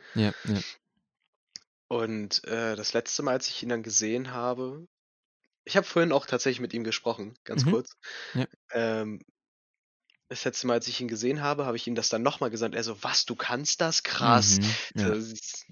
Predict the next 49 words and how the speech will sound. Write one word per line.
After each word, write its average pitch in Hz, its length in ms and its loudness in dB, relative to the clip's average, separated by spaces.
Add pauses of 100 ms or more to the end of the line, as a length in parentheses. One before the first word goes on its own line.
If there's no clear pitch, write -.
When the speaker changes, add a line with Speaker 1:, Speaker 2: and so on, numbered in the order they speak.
(140)
Speaker 2:
Idiot, 127 600 4
ich 110 80 -6
sag 123 180 2
dir 120 80 -6
das 113 120 -2
seit 110 160 0
Jahren. 123 340 4 (280)
Speaker 1:
<laughs> 131 920 4 (920)
Speaker 2:
„Ja, 139 160 6
ich 139 120 6
habe 165 100 0
hier 160 80 4
so 143 80 6
einen 143 100 2
Podcast, - 460 -4
willst 120 180 0
du 123 40 -2
da 113 100 2
mitmachen?“ 113 540 -4
Äh, 110 540 -12
bin 151 120 -4
ich 165 140 -2
auf 160 100 -2
dich - 180 -6
gestoßen. - 520 -16 (400)
Speaker 1:
Mega. 98 380 -2
Speaker 2:
Fand 139 140 2
das 143 120 0
sehr 135 120 -2 (120)
cool. 113 100 -8 (340)
Speaker 1:
Ja. 101 180 2 (640)
Speaker 2:
Die - 40 4
Speaker 1:
Er 127 40 4
hat 156 100 0
Speaker 2:
Idee 175 80 4
ist 165 100 6
Speaker 1:
mir, 156 120 2
Speaker 2:
großartig. - 500 -14
Speaker 1:
er 135 80 2
hat 147 80 0
mir 147 120 2
gesagt, 123 340 2
dass 120 140 -2
er 110 300 6
jetzt 104 200 2
seinen 101 200 4
luziden 104 340 0
Traum 101 280 0
hatte. 104 300 -6